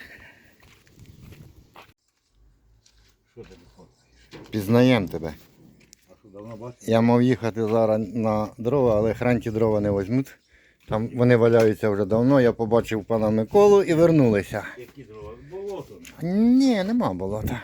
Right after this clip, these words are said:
Speaker 2: Я вчора їхав, не було. А що, дощ ночою сильний йшов?
Speaker 1: Ну, считай, не знаю, яку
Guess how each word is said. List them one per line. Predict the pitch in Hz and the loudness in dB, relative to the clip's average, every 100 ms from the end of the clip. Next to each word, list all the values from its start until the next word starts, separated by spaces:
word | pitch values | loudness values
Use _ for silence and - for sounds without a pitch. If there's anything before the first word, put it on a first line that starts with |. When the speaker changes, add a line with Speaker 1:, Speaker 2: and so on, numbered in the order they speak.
| - | -10
Speaker 2:
Я | 156 | -10
вчора | - 165 | -6 -4
їхав, | 165 165 160 | -2 -4 -6
не | 160 | -8
було. | 151 107 95 | -4 -2 -2
А | |
що, | 92 110 | -2 -6
дощ | 92 147 - | -4 -4 -4
ночою | 135 135 127 | -6 -4 -4
сильний | 147 147 156 | -2 -4 -4
йшов? | - 160 - | -8 -12 -12
Speaker 1:
Ну, | 120 139 131 | -20 -18 -18
считай, | - 135 139 139 127 - _ _ _ 113 | -18 -20 -14 -12 -12 -16 _ _ _ -20
не | 120 | -20
знаю, | 120 143 143 | -14 -12 -12
яку | 131 139 131 | -14 -18 -20